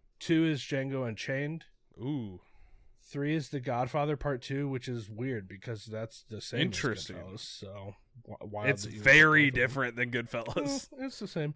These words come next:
Speaker 2: It's
Speaker 1: Number
Speaker 2: so
Speaker 1: four is
Speaker 2: different than Goodfellas. <laughs>
Speaker 1: Four is Sicario.
Speaker 2: Ooh.
Speaker 1: Highlander likes intense movies.
Speaker 2: Ye-, yes,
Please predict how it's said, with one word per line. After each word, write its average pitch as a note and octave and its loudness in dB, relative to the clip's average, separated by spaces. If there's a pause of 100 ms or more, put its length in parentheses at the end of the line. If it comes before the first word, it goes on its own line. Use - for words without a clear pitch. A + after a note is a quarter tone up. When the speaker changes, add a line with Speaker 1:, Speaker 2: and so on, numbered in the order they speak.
Speaker 2:
It's D#3+ 2
Speaker 1:
Number E3+ 6
Speaker 2:
so E3 12
Speaker 1:
four F#3 12
is E3+ 8
Speaker 2:
different D#3 8
than E3+ 8
Goodfellas. F3 4 (280)
<laughs> - -16
Speaker 1:
Four F3+ 4
is F#3+ 4
Sicario. F3 2 (580)
Speaker 2:
Ooh. - 2 (200)
Speaker 1:
Highlander E3 12
likes C#3+ 0
intense C#3 -2
movies. E2+ -10
Speaker 2:
Ye-, B2 -4
yes, C3 4